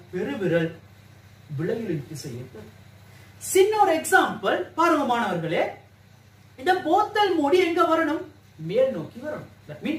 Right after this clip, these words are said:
இந்த போத்தல் மூடி ரிமூவ் ஆகணும்னா மேல் நோக்கி வரணும். So மேல் நோக்கி பெருவிரலை வைத்தால்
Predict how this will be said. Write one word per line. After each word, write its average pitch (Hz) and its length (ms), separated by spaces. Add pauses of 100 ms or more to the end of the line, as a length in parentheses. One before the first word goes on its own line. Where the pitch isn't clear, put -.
(120)
இந்த 160 160
போத்தல் 190 260
மூடி 202 160
ரிமூவ் 185 360
ஆகணும்னா 339 320
மேல் 339 280
நோக்கி 247 240
வரணும். 269 280 (240)
So 269 240
மேல் 233 400
நோக்கி 392 260
பெருவிரலை 294 580
வைத்தால் 190 500